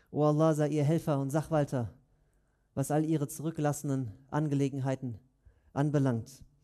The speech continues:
Vergib uns und ihnen, ja Allah. Vergib uns und ihnen, ja Allah. Und weite ihnen ihr Grab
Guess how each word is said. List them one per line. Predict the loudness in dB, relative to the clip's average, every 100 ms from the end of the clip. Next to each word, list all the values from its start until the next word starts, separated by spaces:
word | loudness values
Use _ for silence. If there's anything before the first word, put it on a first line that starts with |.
| _ _ _
Vergib | -4 -2 -2
uns | -2 -2
und | -4
ihnen, | -2 0 0 -2 -8 -2
ja | -2 0
Allah. | 0 2 2 0 -10 -20 _ _ _ _ _ _ _
Vergib | -8 -4 -4
uns | -4 -4 -6
und | -6
ihnen, | -2 -2 -4 -4
ja | -4 -2
Allah. | 0 0 -2 -4 -14 _ _ _ _ -8
Und | -6 0
weite | 0 0 -4
ihnen | -4 -4 -2
ihr | -6
Grab | 0 0 0 -4